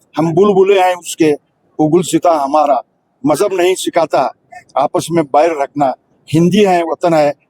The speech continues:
ہندوستان ہمارا۔ اس لیے سب کو بھی دل کی گہرائیوں سے میں ہندو، مسلم، سکھ، عیسائی، پارسی اور سب کو بھی دلی رمضان کی عید مبارکباد پیش کرتا ہوں، قبول فرمائے۔ اور اس مہینے میں جو تیس روزے رکھتے ہیں،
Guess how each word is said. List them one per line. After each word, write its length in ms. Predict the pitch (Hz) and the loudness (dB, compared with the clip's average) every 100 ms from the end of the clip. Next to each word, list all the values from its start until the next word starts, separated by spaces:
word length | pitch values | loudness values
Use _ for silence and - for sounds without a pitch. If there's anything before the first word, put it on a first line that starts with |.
| _ | _
ہندوستان 420 | 147 160 156 139 | 0 0 0 -2
ہمارا۔ 340 | 139 123 113 107 - _ - - - | -2 -2 -4 -6 -10 _ -20 -20 -8
اس 200 | 139 - | -6 2
لیے 200 | 330 349 | 2 2
سب 320 | - 185 180 | 0 -6 -2
کو 140 | 190 180 | -2 0
بھی 180 | 208 214 - _ _ _ 156 | 0 -2 -10 _ _ _ 0
دل 140 | 220 | 0
کی 180 | 226 180 | 0 0
گہرائیوں 500 | 165 190 202 202 196 | 0 0 -2 -2 -6
سے 180 | - 185 | -2 0
میں 180 | 170 - _ _ _ - | 0 -4 _ _ _ -2
ہندو، 320 | 175 190 190 | 2 4 2
مسلم، 460 | 170 165 - 180 180 | 0 -8 -2 0 0
سکھ، 420 | - 180 185 - | 0 0 2 -2
عیسائی، 420 | - 175 180 185 | -2 0 4 2
پارسی 380 | - 156 - 196 | 2 -2 0 -2
اور 480 | - _ - 175 220 | -4 _ -2 0 -2
سب 240 | - 196 | -4 -2
کو 100 | 196 | 0
بھی 120 | 175 139 _ _ _ _ - | 0 -2 _ _ _ _ -2
دلی 300 | 175 208 196 - _ _ _ 139 | 0 2 -2 -8 _ _ _ -2
رمضان 400 | 160 160 185 175 | 0 2 0 -2
کی 100 | 180 | -6
عید 280 | 175 196 165 | -4 -4 -4
مبارکباد 540 | 160 156 156 - - | 0 0 2 -2 -4
پیش 200 | - 143 | -8 -6
کرتا 240 | - 139 151 | -4 -2 -2
ہوں، 120 | 160 - | -2 -2
قبول 200 | 165 170 | 0 0
فرمائے۔ 320 | 147 156 160 196 - _ _ _ _ | 0 0 2 0 -4 _ _ _ _
اور 320 | 170 170 170 170 165 156 | 0 0 0 0 0 -2
اس 260 | 214 - 190 | -6 -4 -2
مہینے 260 | 185 202 | 0 0
میں 160 | 202 165 - | 0 -2 0
جو 140 | 175 | -2
تیس 360 | - 196 202 - | 0 -4 -4 -2
روزے 300 | 175 165 190 | 0 0 0
رکھتے 320 | 156 - | -2 -2
ہیں، 100 | 170 | -2